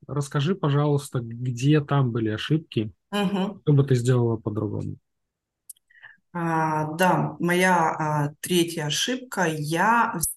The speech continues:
Speaker 2: взяла много мелких инвестиций.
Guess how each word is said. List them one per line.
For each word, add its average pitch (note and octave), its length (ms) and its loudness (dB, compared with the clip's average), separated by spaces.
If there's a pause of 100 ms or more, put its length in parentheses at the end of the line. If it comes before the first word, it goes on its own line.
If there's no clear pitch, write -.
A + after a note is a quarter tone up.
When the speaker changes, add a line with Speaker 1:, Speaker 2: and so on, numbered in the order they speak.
(160)
Speaker 2:
взяла F#3 500 0
много G3+ 760 -2
мелких E3+ 580 -4 (100)
инвестиций. - 880 -2